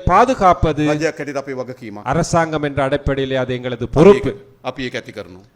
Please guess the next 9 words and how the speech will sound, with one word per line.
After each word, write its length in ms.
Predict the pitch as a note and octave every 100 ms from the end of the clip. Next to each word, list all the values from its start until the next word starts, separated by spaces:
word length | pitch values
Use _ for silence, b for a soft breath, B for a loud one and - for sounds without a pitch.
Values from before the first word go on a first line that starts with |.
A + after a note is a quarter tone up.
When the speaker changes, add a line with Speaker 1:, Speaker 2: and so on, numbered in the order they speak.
| _
Speaker 1:
நாங்கள் 300 | C3+ C#3+ C#3
அதை 200 | B2+ A#2
நிறைவேற்றுவோம். 560 | A#2 A#2 A2+ A2 - G2
Speaker 2:
ඒ 100 | E3
වගේම 200 | E3+ F3
මේ 120 | E3+
යාපනයේ 460 | E3 E3+ F#3 F3 D#3+
දුස් 220 | D3+ -
උතුරේ 360 | C4+ - F3+